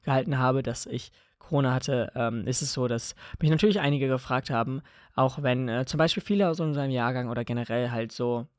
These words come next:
zu denen zumindest ich nicht so viel Kontakt habe, halt auch logischerweise nicht so wirklich sich das rumspricht, dass sie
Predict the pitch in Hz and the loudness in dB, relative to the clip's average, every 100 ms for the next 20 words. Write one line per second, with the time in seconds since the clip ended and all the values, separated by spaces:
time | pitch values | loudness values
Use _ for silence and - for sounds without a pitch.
0 | _ - 139 160 156 - 139 135 147 139 | _ -6 4 6 6 2 0 0 -2 -2
1 | 131 135 123 127 120 127 - 117 120 113 | -2 -2 -4 -4 -2 -4 -2 -4 -2 -4
2 | - 113 - 123 127 123 117 117 120 - | -2 -4 -2 -4 -2 0 0 0 -2 -2
3 | 120 120 123 - - - 156 - 131 139 | -4 -4 -8 -10 -20 0 0 2 2 4
4 | 147 165 - - 131 - - - 123 - | 4 2 0 -4 -6 -6 -12 -8 -6 -4
5 | 120 | -6